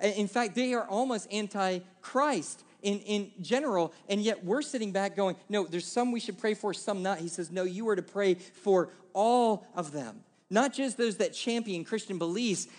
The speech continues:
but all those that are even opposed to Christ. And he says that you are, and this is all so consistent to Christianity, isn't it not? Is, isn't it? Where, where God says, he says, he says, Jesus says in Matthew chapter five, he says, "I tell you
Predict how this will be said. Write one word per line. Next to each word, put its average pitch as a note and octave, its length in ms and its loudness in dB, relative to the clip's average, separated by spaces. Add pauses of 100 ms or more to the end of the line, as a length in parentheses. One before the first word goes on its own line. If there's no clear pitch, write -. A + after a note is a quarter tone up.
(100)
but F#3+ 160 2
all A#3 240 2
those A3 220 2
that G#3 100 0
are F3+ 80 -6
even G3+ 260 -2
opposed G3 920 0
to F#3 60 -8
Christ. A#3 800 -6 (440)
And G3 80 -10
he F#3+ 60 -4
says F#3+ 220 -4
that G3 120 2
you G#3+ 160 -2
are, G3+ 120 2 (320)
and A#3 200 -2
this E4+ 140 -4
is C4+ 140 -8
all G#3+ 240 -8
so G3 180 -8
consistent C3+ 580 -12
to C3+ 60 -16
Christianity, A2+ 640 -12
isn't D3 160 -10
it E3+ 100 -12
not? F#3+ 240 -14 (100)
Is, F#3+ 160 -6
isn't G#3 460 -6
it? A#3 140 -10 (300)
Where, A3 180 2
where A3+ 140 0
God B3 280 -6
says, G3+ 240 -6
he F#3 80 -8
says, G3 240 -8 (240)
he A3+ 100 -6
says, G#3+ 260 -4 (120)
Jesus B3 340 -4
says G3+ 240 -2
in F3+ 280 -6
Matthew G3 260 -6
chapter F3 240 -8
five, F3 340 -2 (240)
he G#3 100 -2
says, G3 260 -4
"I D4 180 -4
tell G#3+ 280 -6
you B2+ 360 -4